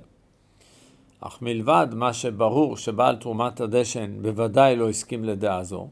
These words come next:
שהרי כתב שיש להעדיף קריאת פרשת זכור על פורים, נוסף לכך כתב גם המשנה ברורה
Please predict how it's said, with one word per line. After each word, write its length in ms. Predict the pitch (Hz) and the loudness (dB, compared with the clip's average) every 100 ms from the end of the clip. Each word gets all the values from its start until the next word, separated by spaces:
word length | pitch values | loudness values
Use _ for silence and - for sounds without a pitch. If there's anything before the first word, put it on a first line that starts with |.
| _ | _
שהרי 280 | - 107 101 | -10 -8 -6
כתב 360 | 117 113 131 110 | -6 0 0 0
שיש 340 | 131 120 - | -6 -8 -4
להעדיף 520 | 127 113 107 143 - | 0 0 0 -2 -2
קריאת 300 | - 117 120 - | -6 -4 -4 -2
פרשת 400 | 117 101 - 123 | -2 -2 0 -2
זכור 360 | 104 101 127 117 | 0 -6 -2 -2
על 80 | 101 | -2
פורים, 320 | - 90 82 - - _ _ _ _ _ - _ _ _ _ _ _ - | -6 -10 -10 -14 -18 _ _ _ _ _ -20 _ _ _ _ _ _ -16
נוסף 440 | 104 92 - 185 196 | -10 -8 2 2 2
לכך 440 | 196 - 117 113 - | -4 -4 -2 -2 -6
כתב 320 | 117 117 165 143 | -6 2 4 4
גם 160 | 139 | 0
המשנה 480 | 151 120 104 - 143 | 0 -2 -6 -4 -2
ברורה 560 | 131 110 107 120 170 | 0 -2 0 2 2